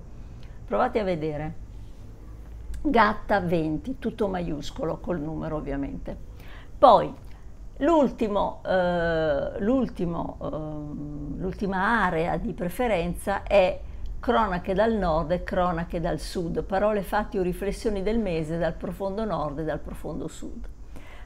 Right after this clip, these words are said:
Penso che, eh, a me tocchi il profondo nord, anche se per me,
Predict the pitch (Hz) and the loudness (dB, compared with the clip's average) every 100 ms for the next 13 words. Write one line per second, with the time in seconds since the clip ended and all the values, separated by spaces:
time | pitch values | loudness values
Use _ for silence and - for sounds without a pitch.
0 | - - 277 220 202 - 214 208 208 208 | 10 12 12 10 6 6 4 6 4 2
1 | - 180 175 165 160 156 151 147 143 135 | 4 6 8 8 8 6 4 2 0 0
2 | - 208 202 214 214 190 180 214 175 185 | 2 4 4 2 4 2 2 0 0 -2
3 | - 180 175 170 208 202 175 156 156 160 | -2 0 2 4 6 6 6 4 0 0
4 | 175 - 185 202 190 170 175 | -2 -2 -2 -2 0 -2 -4